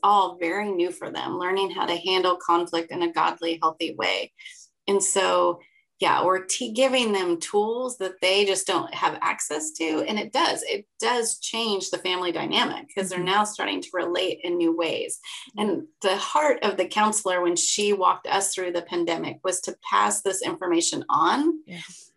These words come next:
Speaker 1: So it's been amazing to me to see that I just passed it on to all these women, and they took it and ran. They used it too, because they
Speaker 2: Mm-hmm.
Speaker 1: saw how much it helped them. And so they were using it. And so it's been, and then a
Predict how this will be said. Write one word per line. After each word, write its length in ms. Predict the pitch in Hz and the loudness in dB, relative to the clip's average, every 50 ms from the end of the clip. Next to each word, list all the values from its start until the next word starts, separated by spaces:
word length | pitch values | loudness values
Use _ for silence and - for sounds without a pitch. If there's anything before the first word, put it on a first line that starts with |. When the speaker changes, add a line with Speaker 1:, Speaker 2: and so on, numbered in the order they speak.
| _ - - | _ 0 2
Speaker 1:
So 100 | 226 214 | 4 4
it's 140 | 214 220 - | 2 2 0
been 140 | 233 220 208 | 2 2 2
amazing 520 | 202 202 202 202 220 226 226 233 220 208 202 | 2 2 2 2 0 0 -2 -2 -4 -4 -6
to 120 | 208 190 | -6 -6
me 160 | 190 190 190 | -4 -4 -2
to 100 | 196 214 | -2 -2
see 200 | 208 - - 226 214 | -2 0 0 0 0
that 160 | 196 175 - | 0 0 0
I 140 | - 185 190 | 0 0 0
just 220 | 190 214 202 - | 0 -2 -4 -2
passed 300 | - 208 196 190 - - | 0 0 0 0 0 -2
it 100 | 196 180 | 0 0
on 240 | 175 170 170 180 185 | 2 2 2 0 -2
to 120 | - 202 - | -2 0 2
all 140 | - 175 170 | 2 2 2
these 220 | 185 190 185 - - | 0 -2 -6 -6 -6
women, 320 | 202 208 226 240 247 226 - - - - - - - 196 | -6 -6 -4 -6 -6 -8 -10 -16 -18 -18 -18 -8 -2 0
and 160 | 202 208 202 | 2 2 4
they 160 | 214 233 240 | 4 2 2
took 300 | 240 - - 240 240 - | 2 2 2 2 2 4
it 160 | 262 202 - | 2 2 2
and 180 | - 196 185 165 | 0 0 0 0
ran. 400 | 156 156 - 311 320 - - 170 | 2 2 4 4 4 4 2 2
They 120 | 175 175 202 | 2 0 0
used 400 | 220 214 214 208 202 202 - - | 0 0 0 0 0 0 -2 -6
it 140 | - - - | -6 -4 -4
too, 320 | - - 175 131 - - - | -2 0 0 0 0 -2 -4
because 300 | 170 - 208 202 202 190 | -4 -4 -2 -2 -2 -2
they 100 | 190 185 | -2 -2
Speaker 2:
Mm-hmm. 60 | 185 - - 202 | -2 -2 0 2
Speaker 1:
saw 160 | 190 196 185 | 2 2 2
how 100 | 196 185 | 0 -2
much 220 | 180 170 - - - | -2 -2 -4 -4 -6
it 80 | 113 | -6
helped 320 | - - 160 - - _ - | -6 -4 -6 -6 -6 _ -4
them. 360 | 170 175 196 220 254 269 277 - - - - - - _ _ - | -2 -2 -2 -2 -6 -6 -8 -10 -14 -20 -20 -20 -20 _ _ -4
And 160 | 214 202 202 | -4 -4 -2
so 180 | - - 196 175 | 0 0 0 2
they 280 | 175 180 185 208 240 | 4 4 4 4 6
were 120 | 240 220 196 | 4 4 2
using 440 | 170 165 160 151 156 - 156 147 156 | 2 0 0 -2 -2 -2 -2 -2 -2
it. 240 | - - - - - | -4 -4 -6 -6 -4
And 160 | 208 202 208 | -4 -2 -2
so 160 | - 226 208 | 0 0 0
it's 160 | 185 190 - | 0 0 -2
been, 220 | - 226 220 220 208 | 0 2 2 2 2
and 140 | - 214 214 | 2 2 2
then 160 | 214 208 202 | 2 2 2
a 200 | 190 180 175 170 | 0 0 -2 -4